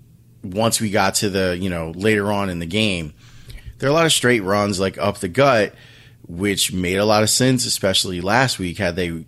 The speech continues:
tried them. But they didn't do anything that was super creative. David Montgomery, I know that he only averaged three point four yards per carry, but he runs hard. He runs really hard. He is difficult to tackle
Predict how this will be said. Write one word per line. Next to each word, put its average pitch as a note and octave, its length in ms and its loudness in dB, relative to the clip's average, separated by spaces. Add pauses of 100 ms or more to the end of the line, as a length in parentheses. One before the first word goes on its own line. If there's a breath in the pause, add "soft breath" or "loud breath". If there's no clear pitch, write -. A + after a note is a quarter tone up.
tried C#3 440 0
them. D#2+ 340 -6 (640 soft breath)
But G2+ 140 -4
they G#2+ 120 2
didn't C3 240 2
do B2 180 2
anything G#2+ 320 -2
that G2+ 140 -2
was F#2 120 -2
super G2 400 -2
creative. E2+ 640 -6
David C3+ 260 0
Montgomery, G2+ 760 -2 (380 loud breath)
I A2+ 100 0
know D#3+ 160 4
that F3 60 4
he D3+ 120 2
only B2 220 4
averaged F#2+ 360 0
three G2+ 140 -4
point G2 260 -6
four G2 220 -6
yards F2 340 -2
per E2+ 140 -10
carry, E2+ 520 -8 (1200 soft breath)
but F#2 180 -2
he A#2 180 -2
runs A2+ 420 2
hard. D#2+ 800 -6 (960 soft breath)
He - 320 -8
runs G2 480 -2
really B2+ 360 2
hard. F#2+ 520 2
He G2 180 -4
is E2 160 -6
difficult A#2 480 -2
to - 120 -14
tackle E2+ 600 -4